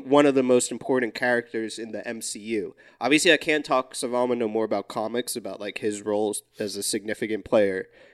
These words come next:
in the larger superhero Marvel context, but in the M C U, he came in, had his movie, and then immediately was, you know, one of those guys who kinda like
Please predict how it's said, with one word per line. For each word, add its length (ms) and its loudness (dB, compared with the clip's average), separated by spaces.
in 140 -12
the 100 -8
larger 600 4
superhero 640 6
Marvel 360 -2
context, 560 -4
but 240 -4
in 440 8
the 160 0
M 140 6
C 180 -4
U, 240 8
he 160 -4
came 320 0
in, 280 2
had 240 8
his 180 6
movie, 560 4
and 160 -4
then 360 -2
immediately 800 6
was, 460 -2
you 80 -8
know, 100 -2
one 200 -2
of 60 -6
those 180 -4
guys 400 -6
who 340 -8
kinda 240 8
like 320 2